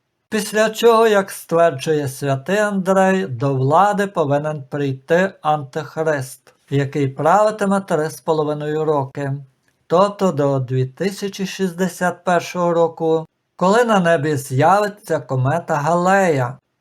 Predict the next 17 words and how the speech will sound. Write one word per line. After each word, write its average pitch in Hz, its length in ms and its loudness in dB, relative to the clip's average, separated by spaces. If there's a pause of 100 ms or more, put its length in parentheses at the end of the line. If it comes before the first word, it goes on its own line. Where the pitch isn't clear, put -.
(100)
і 156 160 -2
того 151 420 0
ж 214 200 -2
року 214 340 0
настане 165 760 0
триденна 151 680 -2
пітьма, 180 720 -4 (280)
ті 220 180 -6
три 156 320 -2
дні, 165 340 -2
коли 151 460 0
Антихрист 143 960 -4
загине, 160 840 0 (480)
та 156 260 4
загинуть 185 840 -2 (180)
його 143 360 0
послідовники. 143 1120 -2